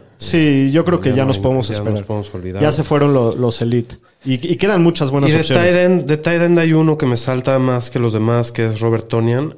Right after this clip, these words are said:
Speaker 2: Eh, fue el
Speaker 1: Con la
Speaker 2: tres el año
Speaker 1: incertidumbre de
Speaker 2: pasado.
Speaker 1: Aaron
Speaker 2: Ese,
Speaker 1: Rodgers.
Speaker 2: ese es el tema con la incertidumbre de Aaron Rodgers. Yo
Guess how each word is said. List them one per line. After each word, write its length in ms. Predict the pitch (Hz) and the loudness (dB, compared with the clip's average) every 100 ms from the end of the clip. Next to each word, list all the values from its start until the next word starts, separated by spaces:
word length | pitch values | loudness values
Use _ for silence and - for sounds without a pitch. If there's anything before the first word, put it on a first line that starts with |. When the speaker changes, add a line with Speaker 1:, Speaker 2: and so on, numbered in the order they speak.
| - | -10
Speaker 2:
Eh, 560 | 107 101 101 98 95 90 | -6 -4 -4 -4 -6 -8
fue 120 | - 110 | -6 -4
el 140 | 104 | -4
Speaker 1:
Con 120 | 139 | -2
la 60 | 135 | 0
Speaker 2:
tres 200 | 139 135 | 0 0
el 60 | 151 | -2
año 20 | |
Speaker 1:
incertidumbre 500 | - 143 151 160 160 | 0 2 2 2 2
de 80 | 156 | 2
Speaker 2:
pasado. 260 | 135 120 123 | 4 2 2
Speaker 1:
Aaron 160 | 123 | 2
Speaker 2:
Ese, 100 | 123 | 0
Speaker 1:
Rodgers. 240 | 131 - 156 | 0 0 -2
Speaker 2:
ese 120 | 123 | -2
es 60 | 101 | -4
el 60 | |
tema 260 | 110 107 107 | -4 -4 -4
con 140 | 101 | -6
la 60 | 95 | -6
incertidumbre 540 | 90 92 - 101 101 | -8 -12 -8 -6 -4
de 60 | 101 | -4
Aaron 280 | 101 98 101 | -4 -4 -4
Rodgers. 320 | 120 135 131 | -4 -2 -2
Yo 280 | 127 120 | 0 0